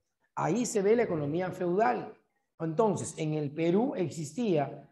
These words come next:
economía feudal, economía esclavista y economía mercantilista, ¿no? Existían las tres economías en el Perú, ¿entienden? Pero la esclavista no era, pues, la más importante. Muy bien.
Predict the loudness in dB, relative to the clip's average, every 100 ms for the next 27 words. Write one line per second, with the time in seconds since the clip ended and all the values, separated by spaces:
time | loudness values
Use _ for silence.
0 | _ -6 -2 0 2 4 4 4 2 6
1 | 6 6 2 -10 -20 _ _ -6 -2 0
2 | 2 2 2 0 2 4 4 2 0 -2
3 | -2 -8 -20 _ 0 2 2 2 2 4
4 | 4 4 0 -4 2 2 4 4 4 2
5 | 2 2 -2 -10 -16 _ 0 0 0 -6
6 | -16 -8 -4 -4 -6 -2 0 0 -2 -4
7 | -2 0 0 0 0 0 0 0 -2 -6
8 | -8 -10 -14 -16 _ _ _ _ -6 2
9 | 2 2 -2 0 4 4 2 2 2 0
10 | -2 0 0 0 2 2 2 0 -2 -4
11 | -2 -2 -4 -14 -20 _ _ _ _ _
12 | _ 0 4 6 4 0 -12 -18